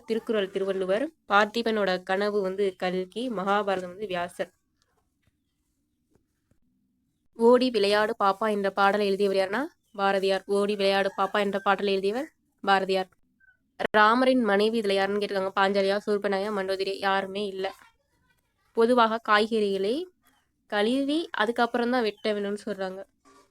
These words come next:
கழுவிட்டு அதுக்கப்புறம் வெட்ட வேண்டும். பாத்திரங்களை கழுவும் போது வாளியில தண்ணீரை எடுத்து வைத்து கழுவ வேண்டுமா? பொறுத்துக.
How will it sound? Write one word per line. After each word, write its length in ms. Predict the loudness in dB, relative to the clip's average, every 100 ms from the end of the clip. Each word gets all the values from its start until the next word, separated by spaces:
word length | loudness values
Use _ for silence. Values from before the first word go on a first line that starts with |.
| _ _ _
கழுவிட்டு 420 | 0 0 2 2
அதுக்கப்புறம் 320 | 2 0 -2
வெட்ட 160 | -2 -2
வேண்டும். 240 | -4 -6 -10 -20 _ _ -2
பாத்திரங்களை 500 | 0 2 2 2 0
கழுவும் 400 | 0 0 -2 -4
போது 220 | -2 -2 0
வாளியில 440 | 2 2 2 -2 -4
தண்ணீரை 360 | -4 -4 -2
எடுத்து 300 | -4 -6 -6
வைத்து 300 | -4 -6 -8 -6
கழுவ 300 | -2 -2 -2
வேண்டுமா? 400 | -4 -6 -10 -10 -10 -14 -8 -6 -8 -10 _ -20 -20 -20 _ _ _ _ _ _ _ _ _ -2
பொறுத்துக. 380 | -2 0 0